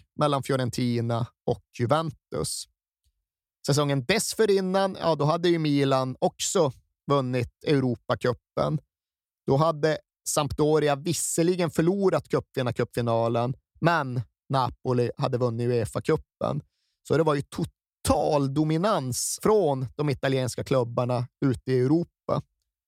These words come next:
Det var ju också solklart så att det var här de bästa spelarna spelade.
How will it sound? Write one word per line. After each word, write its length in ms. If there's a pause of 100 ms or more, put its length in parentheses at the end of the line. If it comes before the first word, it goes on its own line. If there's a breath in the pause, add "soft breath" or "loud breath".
(120)
Det 100
var 160
ju 60
också 280
solklart 920
så 360
att 320
det 80
var 120
här 500
de 240
bästa 800
spelarna 840 (260)
spelade. 640